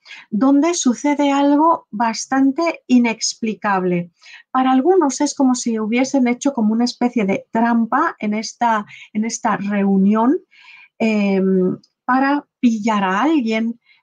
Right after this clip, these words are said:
Eh, esto, esto es como si fuese algo del pasado, ¿no? Como que si alguien llega, pilla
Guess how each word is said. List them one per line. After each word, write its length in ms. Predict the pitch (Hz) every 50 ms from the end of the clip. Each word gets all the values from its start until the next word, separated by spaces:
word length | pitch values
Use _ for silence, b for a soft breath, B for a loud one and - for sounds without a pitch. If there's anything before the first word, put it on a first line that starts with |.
| _ _ _
Eh, 320 | - 208 196 190 190 185 -
esto, 300 | 233 - - 311 320 -
esto 220 | - 254 - - 330
es 160 | 311 - -
como 160 | - 247 233
si 140 | 226 - 208
fuese 280 | - 233 226 - 254
algo 220 | 233 233 240 262 262
del 180 | 269 254 208
pasado, 520 | - - 185 190 - - 196 185 175 175 185
¿no? 120 | 185 220 220
Como 180 | - 247 240 240
que 140 | - 220
si 300 | 208 - - 220 - - _ -
alguien 640 | 233 254 277 277 269 262 277 277 269 262 214 196
llega, 420 | 202 262 262 254 247 240 247 247 247 B B B B B B B B B _ _ _ _
pilla 600 | 349 370 381 349 277 247 214 196 190 - -